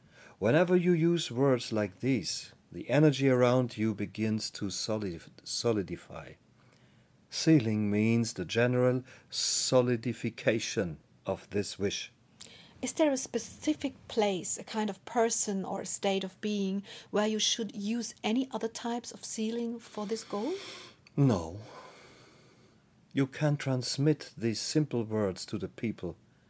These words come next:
Speaker 1: And if you follow this again and again with concentration, all will proceed as it should.
Speaker 2: If people wish to perform different rituals of protection, which they may have found in different books or that they have been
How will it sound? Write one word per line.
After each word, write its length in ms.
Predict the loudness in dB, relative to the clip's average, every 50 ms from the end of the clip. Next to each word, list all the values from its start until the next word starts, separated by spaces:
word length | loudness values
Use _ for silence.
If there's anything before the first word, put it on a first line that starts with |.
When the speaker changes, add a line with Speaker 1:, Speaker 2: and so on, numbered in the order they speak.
| _ _ -20 -20 -20 -10 -4
Speaker 1:
And 140 | 2 4 4
if 180 | 4 4 4 2
you 120 | 2 2
follow 500 | 2 0 2 6 6 8 8 8 8 6
this 280 | 6 2 0 0 0 -2
again 640 | -4 -4 0 2 4 4 6 6 6 4 4 2 0
and 180 | 0 0 0 2
again 580 | 0 0 -2 -2 -2 0 0 -2 -2 -4 -6
with 240 | -6 -8 -8 -10 -8 -4
concentration, 960 | -2 -2 -2 -2 -4 -6 -6 -4 -2 -2 -2 -2 -4 -6 -8 -8 -10 -12 -16 _ _ _ _ _ _ _ _ _ _ _ _ _ _ _ _ _ 4
all 420 | 6 8 10 10 10 8 6 4
will 220 | 0 -2 -2 -2 -2
proceed 800 | -4 -6 -6 -6 -4 -4 -6 -4 -4 -2 -2 -2 -4 -8 -10 -14 _ _ _ _ -12
as 140 | -12 -10 -10
it 100 | -8 -8
should. 300 | -6 -6 -6 -8 -10 -12 _ _ _ _ _ _ _ _ _ -18 -12 -10
Speaker 2:
If 140 | -10 -6 -2
people 280 | 0 0 0 0 -2
wish 180 | -2 -2 -2 -2 -4
to 100 | -6 -10
perform 600 | -10 -8 -8 -8 -8 -8 -6 -4 -2 -2 -2 -2
different 440 | -2 -4 -6 -6 -4 -4 -4 -4 -4
rituals 680 | -6 -8 -6 -8 -8 -8 -8 -10 -10 -10 -10 -12 -12 -14 -16
of 140 | -18 -14 -10
protection, 640 | -10 -8 -6 -8 -8 -8 -8 -8 -8 -8 -8 -10 -12 -16 -18 -18 -18 -14 -8 -6
which 200 | -2 -2 0 0
they 320 | 0 0 0 0 -2 -2
may 340 | -4 -2 -2 -2 0 -2 -2
have 260 | -4 -4 -6 -8 -8
found 500 | -8 -6 -2 0 0 2 2 0 -2 -2
in 140 | -4 -4 -6
different 420 | -4 -6 -8 -8 -6 -8 -6 -2 2
books 460 | 4 4 4 2 0 -6 -6 -6 -6
or 300 | -6 -6 -4 -4 -4 -6
that 260 | -6 -8 -8 -8 -8
they 140 | -8 -8 -6
have 300 | -6 -6 -8 -8 -10 -10
been 220 | -10 -10 -10 -10